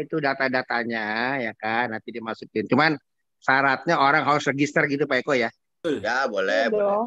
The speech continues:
Speaker 2: Anggota harus
Speaker 1: Harus.
Speaker 2: register.
Speaker 1: Jadi dia nggak bisa buka webnya site saja, terus download, nggak bisa. Dia harus register, ya kan, siapa
Speaker 4: Iya dong.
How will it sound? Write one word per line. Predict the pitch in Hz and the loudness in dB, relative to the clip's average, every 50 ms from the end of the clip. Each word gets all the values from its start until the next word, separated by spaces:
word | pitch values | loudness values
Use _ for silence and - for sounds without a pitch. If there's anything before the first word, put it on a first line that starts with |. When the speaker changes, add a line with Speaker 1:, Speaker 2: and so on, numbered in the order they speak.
| 131 | -6
Speaker 2:
Anggota | 135 - 127 127 131 - 170 170 | -6 -6 -4 -4 -4 -4 -2 -4
harus | 160 175 180 196 | -2 0 0 2
Speaker 1:
Harus. | 175 170 175 180 | 2 2 2 2
Speaker 2:
register. | 185 180 170 - - - _ | 0 -2 -2 -4 -8 -16 _
Speaker 1:
Jadi | - 123 131 156 160 | -10 -6 -4 -4 0
dia | 143 151 160 170 | 2 4 4 4
nggak | 160 151 143 131 131 | 4 2 2 2 0
bisa | 143 123 - 151 143 | -2 -2 0 0 0
buka | 139 135 131 147 139 135 | 0 -2 0 2 2 2
webnya | 131 131 131 127 - _ 139 135 | 2 2 0 -2 -4 _ -8 -8
site | 123 - 131 131 123 117 - | -6 -4 -4 -4 -4 -4 -4
saja, | 127 117 110 107 110 113 131 139 151 165 180 185 185 - _ _ _ _ _ _ _ _ _ - | -4 -4 -4 -4 -4 -2 0 2 2 4 2 2 0 -2 _ _ _ _ _ _ _ _ _ 0
terus | 147 151 156 | 0 4 6
download, | 156 156 160 170 170 156 147 - | 6 6 6 6 6 4 4 0
nggak | - 127 117 | -6 -8 -6
bisa. | 120 123 - - 127 110 - - _ _ _ _ _ _ _ _ _ - | -6 -6 -6 -6 -8 -8 -8 -12 _ _ _ _ _ _ _ _ _ -12
Dia | - 110 131 143 143 | -4 0 2 2 2
harus | 131 123 120 120 123 120 120 117 113 | 2 4 4 4 2 2 0 -2 -4
register, | 110 101 104 107 - - _ - 143 160 170 180 185 190 - 131 | -6 -6 -6 -8 -8 -8 _ 2 4 4 6 4 4 0 -2 -8
ya | 123 120 110 | -10 -10 -10
kan, | - - 131 135 139 139 131 | -8 -6 -2 -2 -2 -2 -2
siapa | - 113 101 101 - 104 | -4 -6 -4 -4 -2 2
Speaker 4:
Iya | 107 135 147 151 156 156 - | 4 6 6 6 6 6 4
dong. | 190 185 190 190 190 202 | 4 2 2 0 0 -2